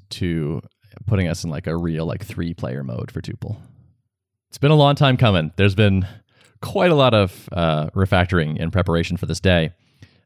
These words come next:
Uh, but because of all that, like, the restrictions and the specialness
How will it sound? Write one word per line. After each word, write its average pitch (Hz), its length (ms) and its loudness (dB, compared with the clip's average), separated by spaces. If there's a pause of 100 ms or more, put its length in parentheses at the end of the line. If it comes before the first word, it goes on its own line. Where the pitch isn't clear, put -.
Uh, 78 220 -6
but 90 160 -4
because 127 400 -2
of 92 80 0
all 80 140 2
that, 78 280 -2
like, 82 240 -6
the 78 480 -4
restrictions 90 840 -6 (280)
and 80 260 -10
the 78 320 -6 (360)
specialness 95 840 -2